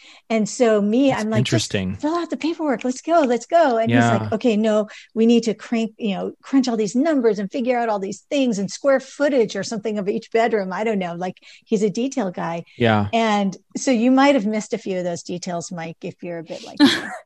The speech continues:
Speaker 2: Well,
Speaker 3: He's like,
Speaker 2: that's
Speaker 3: "I don't
Speaker 2: true. You know
Speaker 3: remember that." And it's so funny that that's what you just said there, because I was thinking back to we were foster parents. So there are some parameters within, you know, what you can do. But when we did do a private adoption through an agency,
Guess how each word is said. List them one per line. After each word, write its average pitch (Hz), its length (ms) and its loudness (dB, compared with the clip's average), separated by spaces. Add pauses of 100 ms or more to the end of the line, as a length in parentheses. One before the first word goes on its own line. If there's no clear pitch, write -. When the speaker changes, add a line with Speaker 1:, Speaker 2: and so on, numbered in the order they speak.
Speaker 2:
Well, 143 100 -4 (120)
Speaker 3:
He's 165 80 2
like, 359 180 4
Speaker 2:
that's - 20 0
Speaker 3:
"I 415 140 4
don't 339 100 6
Speaker 2:
true. 302 80 4
You 294 80 4
know 285 60 6
Speaker 3:
remember 302 180 4
that." 240 220 2
And 269 140 0
it's 247 180 -12
so 320 300 4
funny 302 340 2
that 214 220 -2
that's 226 240 0
what 233 140 -4
you 214 120 -2
just 196 240 -4
said 175 180 -4
there, 220 160 -2
because 208 300 -6
I 190 80 2
was 190 140 -6
thinking 233 400 0
back 190 400 -2
to 175 420 -2 (440)
we 302 140 6
were 262 100 6
foster 170 380 2
parents. - 440 -8
So 214 140 6
there 185 180 8
are 180 60 6
some 170 680 -2 (120)
parameters 175 640 2
within, 147 520 -4 (160)
you 170 160 -2
know, 151 100 -4
what 143 300 -4
you 156 80 -6
can 147 160 -6
do. - 200 -6 (460)
But 202 180 4
when 196 200 4
we 180 100 4
did 170 440 4 (440)
do 175 400 -2
a 147 400 2
private 220 280 0
adoption 139 420 -4
through 165 120 -2
an 156 80 -2
agency, 160 540 -2